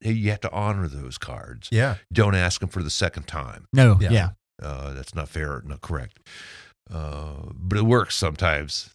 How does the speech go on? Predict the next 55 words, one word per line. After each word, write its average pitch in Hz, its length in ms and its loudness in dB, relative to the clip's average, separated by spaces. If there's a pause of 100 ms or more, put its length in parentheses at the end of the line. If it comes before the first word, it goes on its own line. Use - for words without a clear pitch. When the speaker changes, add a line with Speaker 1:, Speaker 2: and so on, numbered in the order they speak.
Speaker 1:
They'll 90 140 2
Speaker 3:
Yeah. 120 340 8
Speaker 1:
come, 98 100 -10
they'll 92 140 2
come 87 180 0
to - 120 0
you 85 80 0
and 80 100 -4
go, 76 140 -10 (100)
"Wow." 82 580 -4 (460)
It's - 60 -2
all 85 160 2
wrapped 87 300 -2
in 90 60 -2
aluminum 90 240 -2
foil. 92 500 0
The 85 100 -2
mail-, 85 280 -4 (120)
<laughs> - 100 -6
mailman 101 560 2
goes, 85 220 2 (380)
"You 98 100 0
need 131 100 -2
to 113 60 -2
check 123 300 2
that 98 200 -2
mailbox." 90 760 -2 (260)
I - 60 -14
go, - 80 -16
"Holy 220 320 -6
shit, - 520 -4
look 139 120 -6
at 156 60 -10
this." 180 320 -6 (720)
Uh, 76 160 -8
we 85 120 -2
had 85 100 0
'em 85 80 -4
all 82 100 -4
scattered 78 420 -6
out 80 200 -6
on - 40 -20
the 67 60 -10
floor 82 460 -4 (280)
and 76 220 -10
got 80 160 -8
'em 76 100 -12
back. 80 300 -10 (240)
Speaker 2:
That's - 120 -6
Speaker 3:
Okay, 113 100 4
Speaker 2:
awesome. 117 120 6
Speaker 3:
let's, - 400 2
let's 107 200 0
back 120 300 2
up. 104 180 4